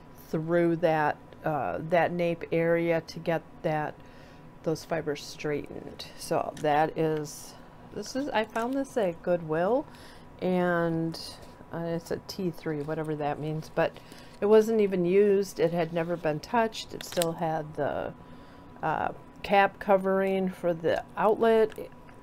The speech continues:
didn't come in a box, but there wasn't a piece of hair or dirt on it. So,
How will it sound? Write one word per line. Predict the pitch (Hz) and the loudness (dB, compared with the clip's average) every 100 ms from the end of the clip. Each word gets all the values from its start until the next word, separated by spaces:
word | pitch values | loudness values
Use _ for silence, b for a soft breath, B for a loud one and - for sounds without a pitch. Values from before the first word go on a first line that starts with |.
| - | -2
didn't | - 196 170 | 0 2 0
come | - 233 | -4 -2
in | 214 | -2
a | 175 | 0
box, | 170 170 202 220 - - | 2 2 2 -2 -12 -4
but | 175 127 | -2 -2
there | 214 | 0
wasn't | 220 190 170 | -2 -2 -2
a | 151 | -4
piece | - 226 220 | -6 -10 -6
of | 202 | -6
hair | 196 202 208 196 151 | -4 -2 -2 0 0
or | |
dirt | 156 170 190 190 | -2 -2 0 2
on | 180 165 | 2 2
it. | 160 156 - | -2 -4 -8
So, | - 185 170 | 0 2 4